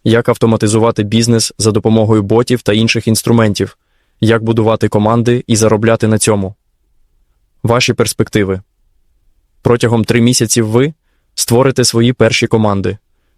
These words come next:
почнете заробляти понад тисяч, три тисячі доларів на місяць. Протягом шести місяців ви будете формувати нові команди щомісяця. Ваш дохід зросте до п'яти тисяч доларів. Через рік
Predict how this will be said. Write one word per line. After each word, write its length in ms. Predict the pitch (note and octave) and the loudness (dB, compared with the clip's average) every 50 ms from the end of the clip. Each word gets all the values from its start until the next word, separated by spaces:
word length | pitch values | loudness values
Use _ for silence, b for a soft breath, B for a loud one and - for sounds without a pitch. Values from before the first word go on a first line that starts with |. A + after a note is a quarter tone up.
| _ _ _ | _ _ _
почнете 440 | - A2 - - B2 B2+ - A#2+ G#2+ | -2 -2 0 0 0 0 0 0 0
заробляти 540 | A2 A2 A2 G#2 A2 A2+ A#2 A#2 - B2 | 0 0 0 2 2 0 0 0 0 -2
понад 300 | - - A#2 A2+ A2 G#2 | 0 0 0 2 0 0
тисяч, 420 | _ - B2+ B2+ - B2+ A#2+ - - | _ -2 -2 0 0 -2 -4 -4 -2
три 180 | - A#2+ A#2+ | -2 -2 0
тисячі 420 | - A#2+ A#2+ - A#2+ - - B2 A2+ | 0 0 -2 0 0 0 0 -2 0
доларів 400 | G#2 A2+ A2+ A#2 A2+ A2 A2 A2 | 2 2 2 2 2 2 2 2
на 100 | A2 A2 | 2 2
місяць. 440 | A2 G#2+ G2 - - - - - _ _ _ _ _ _ _ _ _ _ _ - | 2 2 0 -2 -6 -8 -12 -14 _ _ _ _ _ _ _ _ _ _ _ -4
Протягом 460 | - A#2 A#2+ - B2 A2+ A#2+ A#2 A2+ | -2 0 0 0 0 0 0 0 0
шести 360 | - - A#2+ - - C3 A#2 | 0 0 -2 0 0 0 2
місяців 500 | A#2 A#2+ A#2+ - B2 A2+ - B2 A#2 - _ _ _ _ _ | 2 2 2 0 0 0 -2 -2 -4 -6 _ _ _ _ _
ви 100 | - A#2 A2+ | -2 -2 0
будете 300 | A#2+ A#2+ A#2+ A2+ - A2+ | 0 0 0 0 -2 -2
формувати 520 | - - A2+ A#2 A2+ A2 A#2 A#2 - A#2 | 0 0 2 2 2 2 2 0 0 0
нові 240 | A2+ A2+ A2 A2+ A#2+ | 2 2 2 2 0
команди 400 | - A#2 A2 A2 A2 A2 G#2+ G#2+ | 0 0 0 2 0 0 0 -2
щомісяця. 680 | - - A#2 A#2+ A#2+ G#2 - F#2 F#2 - - G#2 A2 - _ _ _ _ _ _ _ _ _ - | 0 0 2 2 2 2 0 -4 -6 -6 -8 -8 -10 -14 _ _ _ _ _ _ _ _ _ -2
Ваш 240 | A2 A#2 A#2+ A2 | -2 0 0 0
дохід 340 | A2 A#2 A2 - B2 B2+ B2 | -2 -4 -2 0 -2 -2 -2
зросте 380 | A#2 A2+ A2 - - - A#2+ B2 | 0 -2 -2 -2 0 0 0 0
до 120 | A2+ A2 | 0 -2
п'яти 260 | - A#2 A2 - A#2+ | -2 -2 -2 -2 -2
тисяч 320 | - B2 A#2 - A#2+ - - | -2 0 0 0 0 0 0
доларів. 540 | A2+ G#2 A2 G#2+ G#2 G2+ G2 F#2+ G2 - _ _ _ _ _ _ _ _ _ _ _ | 0 0 2 2 2 0 -2 -4 -6 -10 _ _ _ _ _ _ _ _ _ _ _
Через 300 | - - A2+ A#2 A2 A2 | -2 -2 0 0 0 0
рік 300 | A2+ A#2 G#2 - - | 0 -2 -2 -4 -10